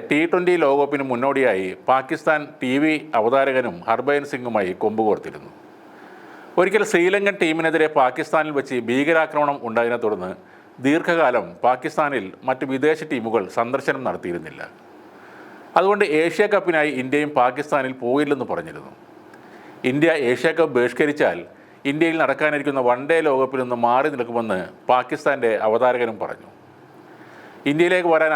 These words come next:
ആഗ്രഹിക്കുന്നില്ലെങ്കിൽ വരേണ്ട കാര്യമില്ല. പാകിസ്ഥാനിൽ ഞങ്ങൾ സുരക്ഷിതർ അല്ല എന്ന്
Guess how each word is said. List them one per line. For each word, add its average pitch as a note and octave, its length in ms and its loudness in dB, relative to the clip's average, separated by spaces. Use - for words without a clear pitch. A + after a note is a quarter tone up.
ആഗ്രഹിക്കുന്നില്ലെങ്കിൽ C#3+ 760 0
വരേണ്ട B2+ 260 0
കാര്യമില്ല. A#2+ 380 0
പാകിസ്ഥാനിൽ D#3 720 0
ഞങ്ങൾ C3 220 0
സുരക്ഷിതർ B2+ 480 0
അല്ല C3 220 2
എന്ന് A2+ 160 -4